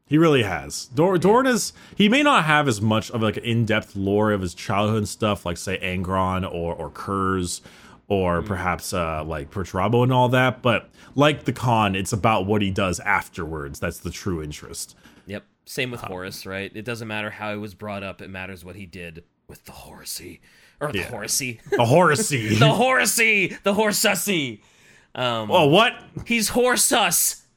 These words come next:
Speaker 1: He is Horsus.
Speaker 2: Yeah.
Speaker 1: Alferus sus.
Speaker 2: Yep. Hor-, Horsussy actually in my head is like, "Oh no, that could be way more cursed than just Horus." Anyway, that's not, mm, anyway. So, uh, Dorn.
Speaker 1: God damn it.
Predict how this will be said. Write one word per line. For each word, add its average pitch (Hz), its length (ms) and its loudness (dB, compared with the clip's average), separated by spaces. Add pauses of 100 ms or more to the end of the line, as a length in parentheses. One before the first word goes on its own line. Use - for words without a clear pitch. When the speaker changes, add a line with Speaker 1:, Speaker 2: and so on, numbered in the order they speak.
(460)
Speaker 1:
He 92 120 -2
is 87 140 -2
Horsus. 71 640 -10 (200)
Speaker 2:
Yeah. 92 80 -6
Speaker 1:
Alferus 101 400 0
sus. - 500 -6 (400)
Speaker 2:
Yep. 90 140 -18 (560)
Hor-, 147 360 -6
Horsussy 170 640 -4
actually 135 400 -4
in 123 80 -8
my 110 180 -8
head 110 180 -8
is 101 140 -10
like, 101 180 -10
"Oh 113 160 -8
no, 98 200 -10
that 92 160 -12
could 104 120 -18
be 95 100 -12
way 92 260 -14
more 90 220 -16
cursed 87 320 -18
than 87 140 -16
just 80 140 -20
Horus." 85 460 -16
Anyway, 82 260 -16 (300)
that's 110 280 -16
not, 87 260 -16 (260)
mm, 90 140 -18 (180)
anyway. 78 280 -20 (720)
So, 123 440 -2 (340)
uh, 143 480 0
Dorn. 156 500 -4
Speaker 1:
God 92 180 -6
damn 82 240 -6
it. 85 120 -6